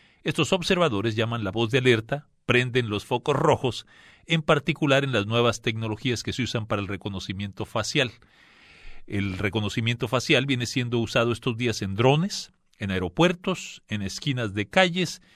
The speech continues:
y otras áreas públicas, a través de cámaras de video que luego emiten sus imágenes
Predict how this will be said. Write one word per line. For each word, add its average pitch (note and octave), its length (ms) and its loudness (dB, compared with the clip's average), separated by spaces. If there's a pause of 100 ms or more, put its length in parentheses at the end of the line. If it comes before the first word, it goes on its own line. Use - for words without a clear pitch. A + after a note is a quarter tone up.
(240)
y B2 160 0
otras B2 380 0
áreas G#2 280 -2
públicas, - 720 0
a G#2 80 -8
través G#2 300 -4
de A2 120 -2
cámaras A2+ 440 0
de A2+ 80 0
video B2+ 420 2
que A#2 140 -4
luego A2 320 0
emiten A2+ 380 -4
sus - 220 -8
imágenes C3 600 -2